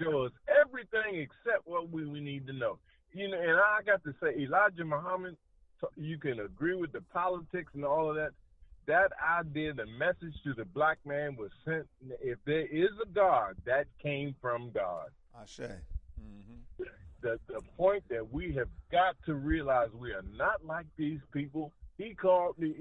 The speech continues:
Speaker 1: Master Farad Muhammad called them devils.
Speaker 2: Yeah.
Speaker 1: And if there's any definition of a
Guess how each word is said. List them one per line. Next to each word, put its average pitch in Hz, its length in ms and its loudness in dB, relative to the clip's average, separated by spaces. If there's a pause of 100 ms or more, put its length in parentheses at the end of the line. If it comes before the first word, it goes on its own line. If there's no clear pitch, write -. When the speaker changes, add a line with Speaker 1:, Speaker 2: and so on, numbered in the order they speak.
(100)
Speaker 1:
Master 175 460 0
Farad 175 240 4
Muhammad 160 400 -4
called 156 300 2
them 123 240 -4 (100)
devils. 131 400 4 (160)
Speaker 2:
Yeah. 117 180 -6 (220)
Speaker 1:
And 135 140 -2
if 123 180 -6
there's 143 240 2 (220)
any 269 280 -6 (100)
definition 190 720 -2
of 156 180 -4
a 117 80 -2